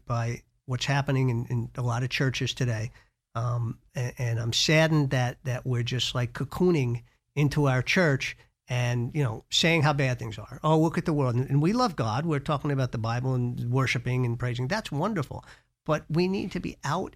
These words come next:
in the world making a difference. I didn't say you had to go in harm's way and take a bullet. I'm just saying that, okay,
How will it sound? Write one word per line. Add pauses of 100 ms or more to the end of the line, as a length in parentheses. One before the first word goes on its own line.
(120)
in
the
world (280)
making
a
difference.
I
didn't
say
you
had
to
go
in
harm's
way
and
take
a
bullet. (440)
I'm
just
saying
that,
okay,